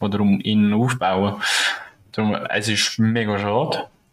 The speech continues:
Einerseits, dass er die Möglichkeit erst so spät bekommen hat, weil ich glaube, es ist ja eben, wenn die, äh, Formel zwei und auch Formel E, also allgemein jeder, der einmal Weltmeister wird in einer Rennserie,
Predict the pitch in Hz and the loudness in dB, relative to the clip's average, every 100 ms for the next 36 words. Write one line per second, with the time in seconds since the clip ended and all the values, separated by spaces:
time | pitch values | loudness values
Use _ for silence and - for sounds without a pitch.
0 | _ - 110 110 107 104 - 101 101 101 | _ -6 -4 -2 0 0 0 -2 -2 -2
1 | 98 101 - 101 92 101 104 - - 98 | -2 -4 -2 -2 -2 -2 -2 -2 -2 0
2 | 101 - 101 98 104 123 123 120 101 101 | -2 -2 -2 0 0 0 -2 -2 -2 -4
3 | 98 101 101 98 - - 101 101 - 208 | -2 -2 0 -2 -2 -2 -4 -6 -6 -2
4 | 196 190 - 190 - - - - - 98 | 0 0 0 0 -2 -4 -4 -6 -4 -2
5 | 98 - - 107 98 - 98 202 - 101 | -2 -2 0 0 0 0 -2 0 0 0
6 | 98 101 104 101 98 - 101 98 95 104 | 2 2 2 0 0 0 2 2 0 0
7 | 104 98 - 107 110 104 101 98 104 101 | -2 -2 0 -2 0 0 2 0 0 0
8 | 104 101 101 101 101 101 101 - 101 - | 0 2 2 0 0 0 -2 -2 -2 -2
9 | - 98 98 - 101 98 98 98 101 - | -2 0 -2 -2 0 2 2 0 0 -2
10 | 104 104 101 | 0 0 -2